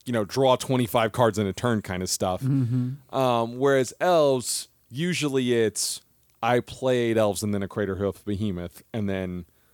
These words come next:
Speaker 1: there's actually no way for you to win. So, I, this is the one that my jaw's kind of on the floor, and I,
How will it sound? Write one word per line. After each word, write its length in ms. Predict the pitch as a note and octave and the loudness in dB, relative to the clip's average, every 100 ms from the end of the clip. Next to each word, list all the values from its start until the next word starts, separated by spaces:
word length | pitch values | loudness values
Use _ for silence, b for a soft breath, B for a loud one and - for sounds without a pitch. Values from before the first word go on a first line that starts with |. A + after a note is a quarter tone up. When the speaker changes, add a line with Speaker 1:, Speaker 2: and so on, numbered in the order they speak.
| b - | b -6
Speaker 1:
there's 100 | A2 | 0
actually 300 | A2 G2 A#2 | 0 0 -2
no 120 | G#2 | 0
way 120 | F#2 F2+ | -2 -4
for 140 | - | -8
you 80 | G2 | -10
to 60 | |
win. 200 | F#2 E2+ - b b b b | -10 -12 -18 b b b b
So, 400 | - F3+ D#3 - - _ _ _ _ - | -2 4 4 4 -4 _ _ _ _ -6
I, 140 | E3 - _ _ _ _ _ - | -4 -4 _ _ _ _ _ -12
this 320 | E3 A3 - | -2 0 0
is 120 | A3+ | -2
the 80 | F#3+ | 0
one 200 | F3+ E3 | 2 2
that 80 | D3 | 2
my 160 | C#3 C3 | 0 0
jaw's 320 | A#2 B2 B2+ | 4 4 2
kind 200 | C#3 B2 | 0 -2
of 80 | A2 | -2
on 120 | A2 | -2
the 80 | G#2 | -6
floor, 440 | - A#2 A2+ A#2 - | -4 0 2 2 -2
and 140 | A2+ | -6
I, 140 | G#2+ | -6